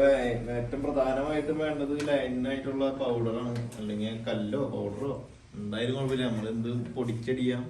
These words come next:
അല്ലെങ്കിൽ പൗഡറാണെന്നുണ്ടെങ്കിൽ പൊടിക്കാണ്ട് അടിയാം. ഇത് പൗഡർ ഒന്നാണ്, ചിലവിടത്ത് കല്ലുണ്ടാവും, കല്ലാണെന്നുണ്ടെങ്കിൽ പൊടിച്ചിട്ട് നമ്മൾ ഇട്ട് കൊടുക്കേണ്ടി വരും അടിക്കാനായിട്ട്. ഇതിപ്പോ പൗഡർ ആയതുകൊണ്ട് സീനില്ല. കണ്ടോ, ബ്ലൂ ആണ്.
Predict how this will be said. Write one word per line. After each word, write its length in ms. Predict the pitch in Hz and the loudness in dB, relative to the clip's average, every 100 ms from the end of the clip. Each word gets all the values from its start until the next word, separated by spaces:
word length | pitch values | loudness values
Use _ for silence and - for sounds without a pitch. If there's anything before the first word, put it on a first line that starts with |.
| - - - - - - | -10 -16 -18 -20 -18 -6
അല്ലെങ്കിൽ 360 | 107 104 117 117 | -2 0 2 2
പൗഡറാണെന്നുണ്ടെങ്കിൽ 720 | 120 110 104 123 127 131 127 123 | 2 2 0 0 -2 -2 -2 -2
പൊടിക്കാണ്ട് 500 | 113 107 110 113 123 127 - - - - - - 123 | -2 0 0 0 0 -4 -6 -14 -20 -20 -20 -10 -6
അടിയാം. 320 | 117 113 113 117 - - - - - | -2 0 -2 -6 -12 -16 -20 -20 -6
ഇത് 80 | 139 160 | 4 8
പൗഡർ 240 | 165 151 165 | 10 10 8
ഒന്നാണ്, 260 | 165 147 139 | 8 4 4
ചിലവിടത്ത് 380 | 135 135 135 131 | 4 4 2 4
കല്ലുണ്ടാവും, 520 | 165 151 147 143 113 110 | 4 6 4 4 2 2
കല്ലാണെന്നുണ്ടെങ്കിൽ 680 | 123 127 143 160 170 160 160 | 2 2 4 6 8 8 8
പൊടിച്ചിട്ട് 340 | 160 131 123 | 6 4 2
നമ്മൾ 240 | 135 139 139 | 4 4 2
ഇട്ട് 80 | |
കൊടുക്കേണ്ടി 320 | 127 123 120 117 | 0 0 2 0
വരും 120 | 110 | 0
അടിക്കാനായിട്ട്. 480 | 104 104 101 98 - - - - - - - - - - - 101 | 0 0 0 -2 -6 -12 -16 -20 -20 -18 -18 -20 -20 -20 -14 -6
ഇതിപ്പോ 280 | 113 113 113 | -6 -4 2
പൗഡർ 340 | 131 127 120 143 | 4 6 4 6
ആയതുകൊണ്ട് 280 | 156 151 151 - | 6 4 0 0
സീനില്ല. 420 | 147 147 123 117 117 - - - - - - - - - - - - - - - | 0 0 0 0 -2 -8 -14 -20 -20 -20 -20 -18 -18 -18 -18 -18 -16 -18 -16 -8
കണ്ടോ, 200 | 95 90 - 101 | -6 -6 -6 -2
ബ്ലൂ 160 | 123 135 156 | 0 4 4
ആണ്. 140 | 160 | 4